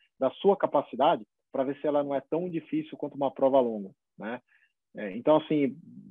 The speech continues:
só que a prova curta, ela traz um novo, um, um novo entrante pra, pra modalidade, né? Você consegue ir numa academia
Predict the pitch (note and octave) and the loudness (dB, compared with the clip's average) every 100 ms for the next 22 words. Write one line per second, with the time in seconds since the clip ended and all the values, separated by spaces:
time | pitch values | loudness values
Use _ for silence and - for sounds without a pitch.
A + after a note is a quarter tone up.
0 | B2 - E3 F3 G3 F3+ E3 G3 G#3+ - | -8 0 2 4 2 2 0 -2 -4 0
1 | E3 E3+ - E3+ F#3 F3+ D3 D3 C#3+ C3+ | 0 0 0 2 2 0 -6 -10 -8 -8
2 | C3 C3 A#2 A#2+ B2+ C3+ B2+ B2+ B2+ C3 | -8 -8 -8 -10 -12 -10 -8 -4 -4 -4
3 | B2 B2+ B2 A2 - A2+ G#2+ - A#2+ A#2 | -6 -4 -6 -8 -12 -8 -8 -6 -8 -6
4 | A2+ G#2+ G#2+ G#2+ F#2 _ G2+ A#2+ A2+ - | -6 -6 -8 -8 -10 _ -12 -10 -10 -8
5 | C#3 - D#3 E3 E3+ F3 D3+ C3+ C3+ A#2+ | -8 -6 -2 0 0 0 -2 0 -2 -2
6 | A#2 D#3+ D#3 | -6 -4 -4